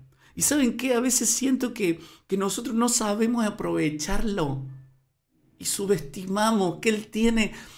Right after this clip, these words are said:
todas las respuestas acerca de nuestra vida. De todas, de todas, mi amigo. El Señor ha puesto el Espíritu Santo en nosotros para guiarnos a toda verdad, a toda verdad, a alguna verdad. No, no, no,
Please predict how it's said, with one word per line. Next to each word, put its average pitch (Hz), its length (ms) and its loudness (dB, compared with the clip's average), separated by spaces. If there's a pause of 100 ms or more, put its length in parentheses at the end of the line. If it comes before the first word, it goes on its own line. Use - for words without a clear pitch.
todas 233 280 2
las 208 200 2
respuestas 190 680 6
acerca 240 640 4
de 190 100 0
nuestra 160 380 -2
vida. 180 580 -2 (480)
De 120 120 -4
todas, - 540 -4 (340)
de 160 120 -4
todas, 185 640 -4
mi 156 100 -2
amigo. 147 460 -2 (240)
El 160 80 -8
Señor 185 380 -2
ha 196 180 -8
puesto 220 320 -2
el 170 100 -4
Espíritu 185 520 -4
Santo 190 400 -2
en 180 120 -2
nosotros 139 720 0 (180)
para 156 200 -4
guiarnos 175 720 2
a 139 180 -6
toda 220 320 4
verdad, 185 720 2 (200)
a 190 100 2 (120)
toda 233 340 6
verdad, 160 340 0
a 135 60 0
alguna 131 400 0
verdad. 180 320 -2 (200)
No, 214 200 0
no, 233 220 4
no, 220 360 0